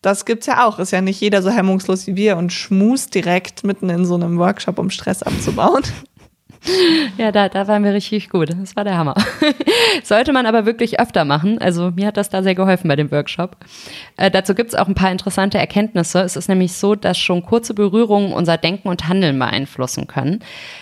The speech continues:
Speaker 2: Zum Beispiel reicht schon eine einsekündige Berührung aus, um Gefühle wie Dankbarkeit und Zuneigung oder auch, ähm, Ermutigung zu vermitteln.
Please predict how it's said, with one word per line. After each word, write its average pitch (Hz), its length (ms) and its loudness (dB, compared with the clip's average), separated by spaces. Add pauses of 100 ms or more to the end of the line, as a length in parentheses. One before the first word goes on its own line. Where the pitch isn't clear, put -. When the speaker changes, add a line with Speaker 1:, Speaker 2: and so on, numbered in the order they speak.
(100)
Speaker 2:
Zum 185 160 0
Beispiel 196 300 0
reicht 185 260 0
schon 196 240 0
eine 165 280 0
einsekündige 202 680 2
Berührung 180 500 2
aus, 160 260 0
um 170 120 -2
Gefühle 185 380 0
wie 170 160 2
Dankbarkeit 180 840 0
und 160 220 -2
Zuneigung 180 680 -2
oder 165 320 0
auch, 156 320 -4
ähm, 160 200 -2
Ermutigung 156 580 0
zu - 140 -18
vermitteln. 160 520 -2